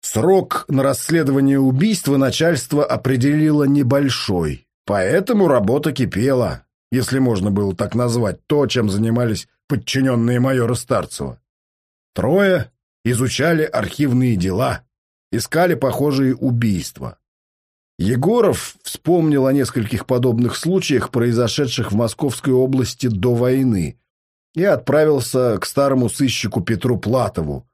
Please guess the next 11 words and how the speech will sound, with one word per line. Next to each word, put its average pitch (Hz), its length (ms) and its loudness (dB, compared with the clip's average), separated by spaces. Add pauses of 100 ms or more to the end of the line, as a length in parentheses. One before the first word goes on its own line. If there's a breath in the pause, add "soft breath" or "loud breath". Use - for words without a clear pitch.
(220)
ныне 165 320 2
находящемуся 120 800 0
на 120 140 0
пенсии. 78 680 -4 (520)
Те 185 380 2
давние 139 560 2
преступления 135 760 0
так - 260 -2
и 151 40 2
остались 147 520 0
нераскрытыми. 139 880 0